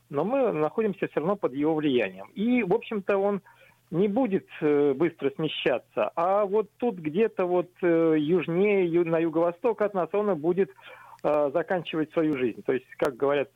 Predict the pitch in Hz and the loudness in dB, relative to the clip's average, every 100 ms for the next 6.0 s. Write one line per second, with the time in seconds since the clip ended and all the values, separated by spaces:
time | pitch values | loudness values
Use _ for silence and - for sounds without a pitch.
0 | - 139 131 131 175 214 165 151 147 156 | -6 -4 -4 -2 0 0 0 -2 0 0
1 | 139 123 143 156 139 123 101 _ 120 - | 0 -2 -2 -2 -4 -6 -8 _ -12 -12
2 | - - - - - 202 220 226 220 214 | -18 -20 -20 -10 -2 0 0 0 2 2
3 | 208 202 180 185 208 226 220 202 196 190 | 2 0 0 0 0 0 -2 -2 -2 -2
4 | 190 196 196 180 175 196 185 - 170 147 | -2 0 0 0 0 -2 -2 -2 -2 -2
5 | 170 165 156 - - 156 147 143 139 | -2 0 -2 -2 -2 0 0 -2 -2